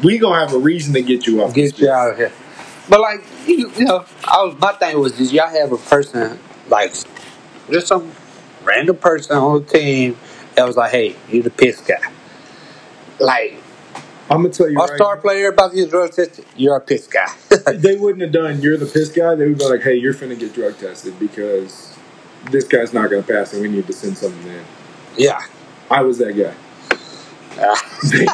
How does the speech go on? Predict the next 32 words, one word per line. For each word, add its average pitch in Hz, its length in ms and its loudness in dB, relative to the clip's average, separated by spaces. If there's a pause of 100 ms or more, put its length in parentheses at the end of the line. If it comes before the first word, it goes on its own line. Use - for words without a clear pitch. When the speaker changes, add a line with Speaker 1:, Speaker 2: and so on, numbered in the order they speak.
Speaker 1:
knew, 196 240 2 (400)
they 151 160 0
knew 175 520 2 (300)
I 131 100 2
wasn't 147 360 2
on 147 180 2
any 143 220 2
drugs. 131 640 0
I 127 140 2
was 123 240 0
the 120 60 2
piss 110 260 0
guy. 92 280 -6 (200)
Speaker 2:
He's 160 300 2
the 165 100 4
piss 151 320 0
guy. 139 160 0
Speaker 1:
I 127 180 0
was 135 180 2
the 135 100 0
piss - 280 0
guy. - 140 2 (500)
I 143 540 0 (160)
took, 131 320 2 (1080)
I 147 120 2
took - 520 -2
a 127 40 2
lot 123 560 2
of 117 100 0
drug - 300 0
tests. - 580 -4
Speaker 2:
Bro, 135 360 2